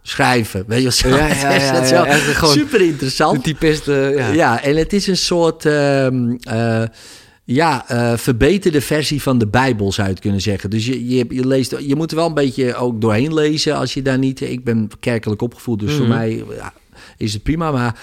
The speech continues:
Speaker 1: het gaat heel veel over God en over Jezus en, en, of eigenlijk die Christus en dat soort dingen.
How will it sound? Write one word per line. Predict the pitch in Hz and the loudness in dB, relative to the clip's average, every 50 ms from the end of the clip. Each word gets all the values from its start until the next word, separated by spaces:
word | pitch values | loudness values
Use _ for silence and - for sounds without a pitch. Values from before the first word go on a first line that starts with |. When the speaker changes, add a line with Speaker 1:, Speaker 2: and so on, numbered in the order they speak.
| - - - - | -16 -20 -14 -12
Speaker 1:
het | - - - | -12 -6 -2
gaat | 123 123 | 0 2
heel | 120 117 117 | 4 2 2
veel | 113 - 107 | 2 0 0
over | 101 101 101 104 | 0 0 -2 -4
God | 90 90 117 107 110 107 - | -4 -2 -2 0 0 -2 -2
en | 107 98 98 | -4 -2 -2
over | 98 98 98 95 107 | -2 -2 -2 -2 -2
Jezus | 95 98 107 104 101 104 104 - 113 107 101 - | -2 0 0 2 2 0 0 -2 -4 -6 -6 -6
en, | 104 101 101 101 101 | -6 -6 -6 -6 -6
en, | - 107 101 104 - | -8 -8 -8 -8 -8
of | - - | -8 -8
eigenlijk | 113 107 110 110 - 117 98 | -6 -4 -4 -4 -4 -4 -4
die | 98 95 - | -6 -6 -4
Christus | - 107 107 101 - - - 107 98 - - | -4 -4 -2 -4 -4 -4 -4 -4 -4 -4 -4
en | 98 95 | -4 -2
dat | 98 110 110 | -2 -2 -2
soort | - - 113 | -4 -4 -4
dingen. | 113 113 117 127 | -4 -4 -4 -6